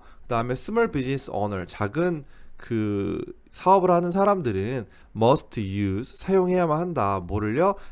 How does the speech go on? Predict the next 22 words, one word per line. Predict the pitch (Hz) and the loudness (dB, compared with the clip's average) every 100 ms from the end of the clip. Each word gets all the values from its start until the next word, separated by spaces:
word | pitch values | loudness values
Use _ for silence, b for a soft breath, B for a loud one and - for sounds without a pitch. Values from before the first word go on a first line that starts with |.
| - | -2
Their | 127 143 143 | 4 4 4
natural | 117 120 123 - 170 175 170 | 0 -2 -2 -2 2 2 0
creativity | - 175 165 160 147 135 131 135 | 0 2 4 4 2 0 0 -2
to | - - 156 | -6 -2 -2
thrive요. | 156 110 110 110 104 95 73 - b b | -2 -4 0 0 -2 -6 -8 -12 b b
자, | - 95 | -6 -6
thrive라는 | 139 156 156 151 147 135 | 4 8 8 6 2 2
것은 | 127 127 160 165 - | 0 -4 -6 -6 -6
번영하다, | - 104 123 143 131 127 123 | -4 -2 0 2 0 2 0
성공하다 | 131 170 170 170 151 135 131 | 0 -4 -2 0 0 0 0
이런 | 101 95 - | -2 -6 -10
뜻입니다. | 123 - 98 87 - b b b | -12 -12 -10 -12 -12 b b b
그래서 | - 110 139 139 - b - | -4 0 4 2 0 b -2
요거 | 123 135 | 2 4
대신에 | 120 117 139 127 | 2 0 0 0
당연히 | 107 107 110 143 170 185 b b - | -2 -2 -2 0 0 -2 b b -8
succeed로 | - - - - 190 185 160 143 | -4 -4 -6 -8 -4 0 2 2
바꿀 | 120 101 135 127 | 0 -2 -2 -4
수도 | - 120 117 123 | -4 -6 -6 -6
있고요. | 123 - 101 87 120 190 220 b b b | -8 -2 0 4 4 4 0 b b b
자, | - 110 | -6 -4
그다음에 | 110 117 113 139 | -2 -2 -2 0